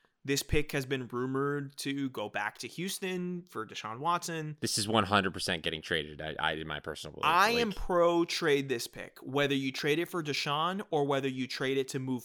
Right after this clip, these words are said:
Speaker 1: further back with a team like maybe Carolina at pick eight, with a team like maybe the Eagles at pick six,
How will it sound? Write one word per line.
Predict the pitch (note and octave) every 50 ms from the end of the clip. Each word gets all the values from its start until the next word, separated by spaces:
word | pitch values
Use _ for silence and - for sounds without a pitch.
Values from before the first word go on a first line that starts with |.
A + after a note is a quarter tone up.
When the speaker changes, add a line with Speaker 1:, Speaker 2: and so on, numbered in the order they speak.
| - -
Speaker 1:
further | - C3 B2+ B2 A#2+ A#2 G#2+ G#2 - -
back | A2+ A2+ A#2+ C#3+ F3+ F#3+ - - - _ _ _ _ _ _ -
with | B2 A#2 A#2+
a | A#2
team | - - - - B2+ B2 B2 A#2+ A#2+ A#2+
like | A#2 A2+ A2+ A2+ -
maybe | G#2+ G#2+ A2 A2+ A#2
Carolina | - - C#3 B2+ B2+ B2+ C3 D3+ F3+ F#3 D#3+ B2+ G#2 G2+ G2+
at | - -
pick | - C3+ C3+ - -
eight, | F#3+ F#3+ C#3+ A#2+ - - _ _ _ _ _ _ _ _
with | A#2 A2+ A2
a | A2
team | G#2+ - - - A#2+ A2+ A#2+ B2 B2+ B2+ B2+
like | B2+ B2+ A#2+
maybe | B2 A#2+ B2 C3 C3+ C3+ C3+ C3+ C3+
the | C#3 C3+ - D#3+ F#3
Eagles | F3+ C#3 B2 G2 G2+ G#2
at | - - -
pick | - C#3 C#3 -
six, | - - - F3+ B2+ - - - - -